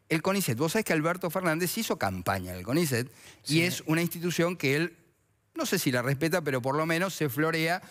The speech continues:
Speaker 1: con el apoyo, supuesto apoyo de los científicos. Bueno,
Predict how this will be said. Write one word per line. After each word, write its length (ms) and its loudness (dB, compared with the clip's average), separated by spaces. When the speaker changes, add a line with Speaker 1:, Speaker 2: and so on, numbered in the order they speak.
Speaker 1:
con 300 0
el 160 0
apoyo, 640 -2
supuesto 400 -4
apoyo 240 0
de 80 0
los 120 -6
científicos. 680 -16
Bueno, 300 -2